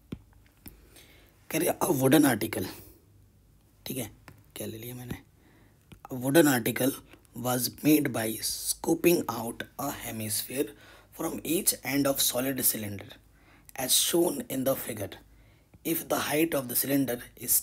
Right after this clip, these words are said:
ten centimeter and its base of, is of radius three point five centimeter,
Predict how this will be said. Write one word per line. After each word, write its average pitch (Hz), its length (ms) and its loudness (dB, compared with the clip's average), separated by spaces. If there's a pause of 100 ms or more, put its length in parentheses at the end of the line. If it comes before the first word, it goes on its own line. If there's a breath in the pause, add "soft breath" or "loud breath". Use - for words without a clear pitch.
(120)
ten 156 200 0
centimeter 117 560 -2 (500 loud breath)
and 131 180 -2
its - 160 0 (180)
base 151 300 6 (140)
of, 127 160 -6 (520)
is 131 160 -4
of 131 320 2
radius 120 300 -2
three 151 260 -2
point 135 240 -4
five 123 120 -4
centimeter, 107 520 -6